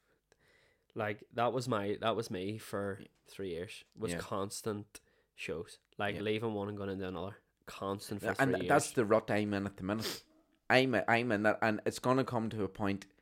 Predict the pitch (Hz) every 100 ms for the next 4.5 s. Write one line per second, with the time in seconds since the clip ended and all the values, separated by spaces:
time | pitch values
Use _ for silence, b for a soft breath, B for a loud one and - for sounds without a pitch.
0 | _ - 95 101 - - - 98 110 120
1 | - 101 95 95 95 92 - - 92 92
2 | - 98 - b b b b b _ _
3 | 95 95 98 98 - - 95 87 - 107
4 | 90 92 85 87 -